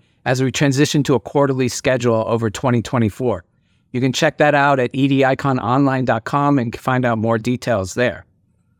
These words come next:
And a big heads up for our next episode, which will be the last one of the year, be releasing on December twenty-first. This is gonna be a great episode. I'm so excited about it. We're gonna be doing an A I holiday, Frequency Matters, and Eric and I will be using A I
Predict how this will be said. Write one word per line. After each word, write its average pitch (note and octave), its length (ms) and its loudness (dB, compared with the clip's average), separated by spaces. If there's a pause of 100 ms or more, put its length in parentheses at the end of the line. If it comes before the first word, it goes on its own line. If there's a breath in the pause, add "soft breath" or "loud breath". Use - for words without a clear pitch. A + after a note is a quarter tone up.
(280)
And D3 200 0
a C#3+ 60 2
big E3 240 2
heads E3+ 280 0
up E3+ 180 2
for D3 120 0
our C3 80 2
next C#3 260 -2
episode, D3 500 0
which D3 180 -2
will C3+ 80 -4
be B2+ 120 -2
the A2+ 120 -2
last A#2+ 320 0
one C#3+ 120 0
of C3+ 40 0
the A#2+ 100 0
year, D3 440 0 (320)
be C3+ 140 2
releasing C#3 480 2
on B2+ 120 2
December C#3+ 440 0
twenty-first. C3+ 840 -2 (380)
This C#3 120 -2
is - 60 -6
gonna D#3+ 120 2
be D3 140 4
a G#2+ 40 2
great B2+ 380 0
episode. C#3 420 0
I'm A2 120 2
so C3 200 0
excited A#2+ 460 2
about G2+ 260 0
it. F#2 120 -8 (340)
We're C3+ 100 0
gonna D3 220 4
be C3+ 180 0
doing C#3+ 420 2
an A#2 220 -2
A C#3 200 0
I C#3+ 260 2
holiday, C3+ 540 0
Frequency C#3+ 500 -2
Matters, B2 480 0
and A2 220 -4 (420)
Eric C#3+ 280 0
and C#3 100 4
I C#3 100 2
will C#3 140 0
be C3 240 0
using C3 400 0
A B2+ 240 0
I C#3 240 0